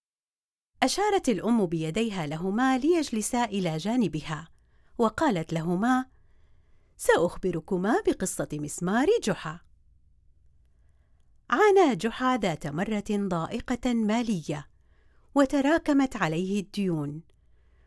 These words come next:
ولم يجد حلا لذلك إلا أن يبيع بيته. كان الوقت ظهرا،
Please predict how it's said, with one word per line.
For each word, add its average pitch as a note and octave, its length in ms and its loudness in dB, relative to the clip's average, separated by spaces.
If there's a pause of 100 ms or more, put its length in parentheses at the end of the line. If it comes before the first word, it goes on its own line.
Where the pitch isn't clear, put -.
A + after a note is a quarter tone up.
(120)
ولم F#4+ 300 6
يجد G3+ 320 0
حلا G#3+ 320 -2
لذلك A3 600 -2
إلا C#4+ 360 0
أن G3 280 -2
يبيع F#3 480 -2
بيته. D3+ 440 -6 (1300)
كان F#4+ 260 6
الوقت F#3 500 0
ظهرا، E3 600 0